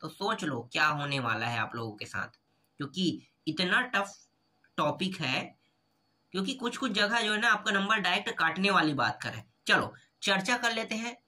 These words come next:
इस वीडियो के माध्यम से कि आपको इन प्रश्नों के उत्तर कैसे बनाना है। ठीक है, आसान नहीं है,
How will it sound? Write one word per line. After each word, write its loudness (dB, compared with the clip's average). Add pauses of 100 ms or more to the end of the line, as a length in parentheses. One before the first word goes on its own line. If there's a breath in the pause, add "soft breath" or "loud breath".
(100)
इस -2
वीडियो 2
के 0
माध्यम 2
से -2
कि -14
आपको 4
इन 0
प्रश्नों 0
के -4
उत्तर -2
कैसे -2
बनाना -2
है। -10 (500)
ठीक -2
है, -8 (800 soft breath)
आसान 4
नहीं 2
है, -10